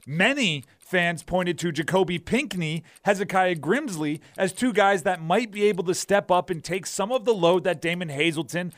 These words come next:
has vacated. However, yesterday we learned Jacoby Pinckney, after redshirting his true freshman year, is in the transfer portal. We also learned that Hezekiah Grimsley,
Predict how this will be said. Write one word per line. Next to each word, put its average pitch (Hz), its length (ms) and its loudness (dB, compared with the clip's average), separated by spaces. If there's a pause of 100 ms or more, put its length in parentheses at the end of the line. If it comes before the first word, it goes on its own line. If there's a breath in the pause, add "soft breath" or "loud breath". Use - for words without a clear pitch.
(120)
has 190 240 0
vacated. 175 640 0 (200 soft breath)
However, 220 760 4 (200)
yesterday 196 580 2
we 165 180 -2
learned 190 260 0
Jacoby 190 480 2
Pinckney, 185 540 -6
after 170 340 -2
redshirting 196 760 2
his 190 180 0
true 214 260 -6
freshman 185 520 0
year, 233 280 0 (920)
is 254 200 2
in 196 120 2
the 202 80 2
transfer 226 500 2
portal. 165 380 2
We 180 120 4
also 247 320 4
learned 214 220 0
that 175 120 2
Hezekiah 202 520 2
Grimsley, 185 480 -2